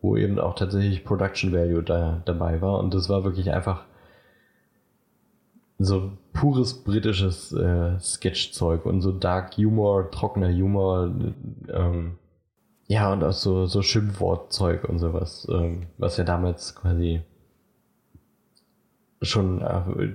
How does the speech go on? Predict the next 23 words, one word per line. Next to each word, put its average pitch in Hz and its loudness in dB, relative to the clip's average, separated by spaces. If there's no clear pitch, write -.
dadurch, 98 0
dass 98 -2
es 95 2
noch 107 2
ein 98 0
bisschen 95 -2
verrucht 101 -2
war, 98 0
oder 92 -2
weil 87 -2
das - -2
quasi, 87 -2
ja, 92 0
damit 101 4
wurden 95 2
halt 87 0
die 85 -2
Gags - -4
gemacht, - -2
ne? 117 0
Mit 92 0
Schimpfwörtern. 85 0
Ähm, 87 0